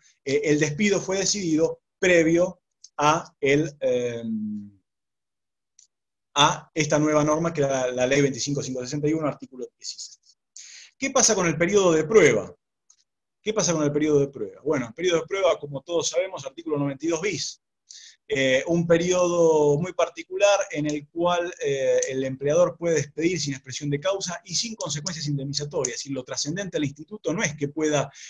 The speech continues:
el empleador despedir sin expresión de causa, porque de hecho en cualquier momento del contrato de trabajo puede hacerlo, por supuesto menos en, este, en estos periodos, pero lo trascendente es que pueda despedir sin consecuencia indemnizatoria. Antes de la, antes de la,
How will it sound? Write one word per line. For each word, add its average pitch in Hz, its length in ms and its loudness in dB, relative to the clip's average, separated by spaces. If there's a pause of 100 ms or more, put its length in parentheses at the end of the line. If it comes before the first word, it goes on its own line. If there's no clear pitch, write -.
(240)
el 139 140 -2
empleador 156 340 2
despedir 147 320 0
sin 147 140 -2
expresión 143 280 -6
de 165 120 -4
causa, 190 480 -2 (260)
porque 156 240 0
de 180 60 4
hecho 190 160 0
en 151 80 -2
cualquier 151 260 0
momento 165 380 0
del 143 160 4
contrato 143 320 -2
de 147 80 -2
trabajo 156 280 -4
puede 139 140 -2
hacerlo, 151 340 -4
por - 160 -12
supuesto 143 400 -6
menos 139 280 -2
en, 117 60 -14
este, 123 260 -16
en 120 100 -16
estos 120 180 -20
periodos, 170 480 0 (520)
pero 220 380 8
lo 165 140 4
trascendente 196 680 2
es - 140 -6
que 185 260 2
pueda 214 320 6
despedir 214 480 -2
sin 233 420 -2 (400)
consecuencia 156 800 -2
indemnizatoria. 143 760 -4 (720)
Antes 247 380 0
de 170 100 2
la, 147 500 4 (260)
antes 190 320 -4
de 143 100 2
la, 117 520 -2